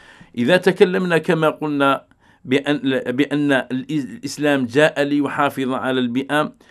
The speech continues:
فينبغي، فالبيئة تشمل الطرقات وتشمل الهواء وتشمل الماء، ولنجعل اليوم، ولنتكلم اليوم عن جزء منها، وهو أن نتكلم عن الطرقات.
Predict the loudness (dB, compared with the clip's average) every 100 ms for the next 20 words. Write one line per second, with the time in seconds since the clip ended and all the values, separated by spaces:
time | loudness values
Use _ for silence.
0 | _ _ 4 4 4 0 0 -4 -2 -2
1 | 0 -2 -2 -4 -8 -8 -10 -2 0 0
2 | -2 -6 -6 -2 0 0 0 2 2 0
3 | -4 -8 -6 -2 0 0 0 0 2 2
4 | 0 -2 -4 -6 -4 -4 -2 0 2 2
5 | 2 -4 -20 -20 _ 0 2 2 2 2
6 | 0 2 2 2 0 0 -2 0 2 2
7 | 0 2 2 2 -2 2 2 2 -4 -6
8 | -6 -6 -2 -2 -4 -10 _ _ _ 2
9 | 6 6 4 2 0 0 -2 0 0 2
10 | 2 0 -2 -2 -2 0 -2 -4